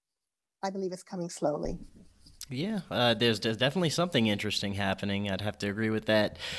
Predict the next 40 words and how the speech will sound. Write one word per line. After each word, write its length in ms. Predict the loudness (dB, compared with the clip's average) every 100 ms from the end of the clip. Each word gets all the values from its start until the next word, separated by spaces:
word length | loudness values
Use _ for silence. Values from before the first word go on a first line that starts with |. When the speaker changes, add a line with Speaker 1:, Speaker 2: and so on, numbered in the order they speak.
| -4
Speaker 2:
Uh, 200 | 4 6
Constance, 500 | 6 2 2 0 -2
I 40 | 0
wanna 200 | 0 -2
thank 220 | -4 -4
you 60 | -4
so 180 | -2 -2
much 240 | -2 -2
for 100 | -4
coming 320 | -2 0 0
on 160 | 0 0
tonight. 380 | 0 2 0 0
Before 300 | -2 2 2
you 80 |
head 200 | 4 4
out, 280 | 6 6 4
if 180 | -2 0
people 280 | -2 0 2
are 60 |
interested 640 | 2 0 -2 -2 -2 -2 -2
in 260 | 0 0 2
checking 380 | 0 2 2 2
out 120 | 2
some 220 | 0 0
of 100 | 0
your 120 | 0
work 320 | 2 2 4
and 100 | 4
your 100 | 4 4
books, 580 | 2 2 0 -4 -4
what's 180 | 4 6
the 100 | 6
best 280 | 4 4 4
way 140 | 2
that 140 | 2 2
they 120 | 0
can 200 | 0 -2
do 160 | 0 -2
that? 240 | -4 -10 -16 -18 -18 -16 -16 -16 -18 -8
Speaker 1:
So, 500 | 4 8 8 8